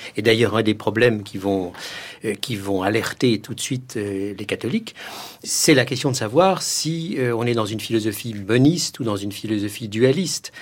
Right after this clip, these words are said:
Et la formule que vous employiez tout à l'heure, deux courants, euh,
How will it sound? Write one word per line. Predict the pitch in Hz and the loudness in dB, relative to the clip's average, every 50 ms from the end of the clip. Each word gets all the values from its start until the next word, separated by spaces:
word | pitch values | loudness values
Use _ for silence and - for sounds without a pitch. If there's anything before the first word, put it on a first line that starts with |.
| - - - - - - - | -16 -16 -16 -16 -18 -8 0
Et | - 143 139 139 135 - - - - - - | 2 4 4 4 2 0 -4 -10 -14 -16 -12
la | - 131 123 127 | -6 -2 0 0
formule | 127 - 160 139 143 147 147 139 123 | 4 6 6 6 8 8 8 6 6
que | - 131 | 4 2
vous | 120 117 127 | 4 4 2
employiez | 120 - 131 127 127 | 2 4 2 2 2
tout | 117 123 110 | 0 0 2
à | 123 120 | 2 4
l'heure, | 123 131 131 127 113 107 | 6 6 6 6 4 4
deux | 101 123 127 | 4 4 4
courants, | 127 - - 123 123 123 131 131 123 123 127 120 113 | 4 2 -2 -2 2 4 4 6 6 4 2 0 -2
euh, | 104 101 98 98 | -2 -2 -2 -2